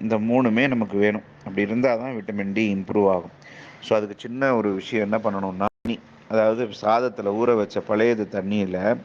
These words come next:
ஆ, ஒரு எயிட் ஹவர்ஸ் ஊறி இருக்கணும் அந்த தண்ணி. அந்த தண்ணியில காலையில எடுத்து ஒரு நூறு, நூத்தி இருபத்தஞ்சு எம் எல் எடுத்துக்கணும். அந்த நூத்தி இருபத்தஞ்சு எம் எல் தண்ணியில அஞ்சு சொட்டு நல்லெண்ணெய் விட்டுக்கணும்.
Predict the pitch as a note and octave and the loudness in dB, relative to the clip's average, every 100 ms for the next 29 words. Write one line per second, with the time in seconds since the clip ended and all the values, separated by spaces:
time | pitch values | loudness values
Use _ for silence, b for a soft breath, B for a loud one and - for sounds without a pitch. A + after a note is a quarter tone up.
0 | B B B B B B B B - G#2+ | B B B B B B B B -4 0
1 | G#2+ G2+ G#2+ G#2 G2+ D2+ A#2 A#2 A2+ C#3 | 2 2 2 2 2 2 2 2 2 2
2 | A#2+ B2+ C#3 A#2 G#2+ G2+ F#2+ G2+ G#2 A#2 | 2 4 4 2 0 0 0 -2 -2 -2
3 | - - - G2+ G2 G#2+ A2+ B2+ G#2 G2 | -4 -16 -10 -6 -2 -2 0 0 2 2
4 | B2+ - G#2+ A2 B2+ A#2+ A2 G#2+ C3+ A2 | 2 0 2 4 4 2 0 2 2 2
5 | A#2+ A#2+ A2+ G#2+ A#2 G2+ F#2+ F#2+ G2 G2 | 2 0 0 0 0 0 0 -2 -2 0
6 | A2+ A2 F#2 - F#2 F#2 A#2 F3+ - B | 2 2 0 -6 -6 -2 -2 -4 -10 B
7 | B B B B B - A2+ A2+ C#3 D3+ | B B B B B -2 0 2 2 4
8 | C#3+ A#2+ A2 A2+ A#2+ C#3+ A#2+ G2+ G#2+ G#2+ | 2 2 0 2 2 2 2 2 2 2
9 | A#2 D3+ C3 A#2+ B2 B2 A2 D3 A2+ G#2+ | 2 2 0 -4 -2 -2 0 2 2 2
10 | A2 G#2+ G2 G2 G2 A2 C#3+ | 2 -2 -4 -6 -4 -4 -4